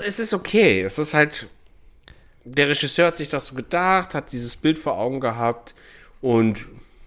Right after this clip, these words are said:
Speaker 2: ne, dann kann man machen, kann man auf jeden Fall gucken, den Film.
Speaker 1: Kann man
Speaker 2: So oder
Speaker 1: gucken.
Speaker 2: so.
Speaker 1: Aber wie gesagt, ist auf jeden Fall, ja, es ist eigentlich auch ein, ein sehr künstlerischer Film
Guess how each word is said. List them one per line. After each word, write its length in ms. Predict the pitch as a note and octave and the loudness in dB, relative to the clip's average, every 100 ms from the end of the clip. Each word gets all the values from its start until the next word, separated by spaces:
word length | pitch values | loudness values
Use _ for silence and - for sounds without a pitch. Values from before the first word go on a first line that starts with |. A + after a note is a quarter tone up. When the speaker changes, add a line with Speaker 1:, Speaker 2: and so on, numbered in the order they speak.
| - | -8
Speaker 2:
ne, 240 | D3 G#3+ | -2 -2
dann 320 | A3 F#3 E3+ E3+ | -2 -4 -4 -8
kann 140 | - E3 | -8 -2
man 140 | E3 | 0
machen, 380 | D#3+ F3 F3+ F3 - - | 0 -2 -2 -4 -8 -8
kann 120 | - A3 | 0 6
man 80 | |
auf 80 | A#3+ | 6
jeden 140 | F#3+ F3+ | 6 2
Fall 140 | D3 | -2
gucken, 420 | - F#3+ - F#2+ | -2 -4 -2 -4
den 160 | F2+ F2 | -2 -6
Film. 380 | - F2 F2 F#2 - B2+ | -6 -6 -6 -8 -6 -4
Speaker 1:
Kann 160 | - F3 | 0 4
man 100 | D#3+ | 6
Speaker 2:
So 60 | D3+ | 8
oder 80 | E3+ | 8
Speaker 1:
gucken. 120 | B2+ | 6
Speaker 2:
so. 140 | G2 D#2+ - - - | 2 -6 -12 -20 0
Speaker 1:
Aber 200 | B2+ D3 | 6 6
wie 80 | D#3 | 8
gesagt, 320 | E3 C#3+ - | 6 4 2
ist 100 | B2 | 0
auf 180 | B2 A#2+ | 0 0
jeden 260 | A#2 C3 B2+ | 0 0 0
Fall, 500 | A2+ A2+ G#2 G#2+ - - _ - _ _ - - - - - - _ | 0 2 2 2 -2 -12 _ -20 _ _ -20 -20 -20 -20 -20 -20 _
ja, 240 | B2+ B2 C3+ | 2 4 4
es 160 | A2+ C3+ | 2 -2
ist 140 | C3 - | -2 0
eigentlich 300 | B2+ B2 - | 0 0 2
auch 180 | B2 | 2
ein, 600 | B2 B2 A2+ - A#2 A2+ | 2 -2 -2 -4 -2 0
ein 40 | A2 | -2
sehr 200 | G#2 G#2+ | -2 -2
künstlerischer 640 | - D#3+ E3 C3 B2+ - | 0 -2 0 -4 -2 -4
Film 320 | - B2+ C3 | 0 2 2